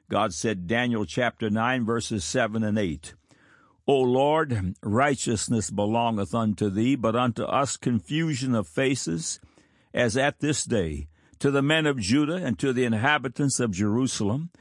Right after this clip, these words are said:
and unto all Israel that are near and that are afar off, through all the countries whither thou hast driven them, because of their trespasses that they have trespassed against thee.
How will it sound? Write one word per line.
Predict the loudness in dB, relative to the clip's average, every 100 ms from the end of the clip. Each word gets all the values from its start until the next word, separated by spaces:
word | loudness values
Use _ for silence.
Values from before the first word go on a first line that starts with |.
| -20 _
and | 0
unto | 0 2
all | 2 4 4 2
Israel | 2 2 2 0 2
that | 2
are | 2 2
near | 2 2 0
and | 0 2
that | 2 2
are | 4 2 0
afar | -2 0 2 2
off, | 2 0 0 -6 _ _ _ _ _
through | -2 2 4
all | 4 4
the | 2 0
countries | 2 0 0 -2 0 0
whither | 0 2
thou | 2 2
hast | 2 -2 -2
driven | 0 0 -2
them, | -4 -2
because | -2 -2 2 2 2
of | 0
their | 0 0
trespasses | 0 0 0 -2 -2 -2 -4 -4 -4 -8 -18 -8
that | -4 0
they | 0
have | 0
trespassed | -2 -2 -2 0 0 0 -2
against | -2 0 -2 -2
thee. | -4 -4 -6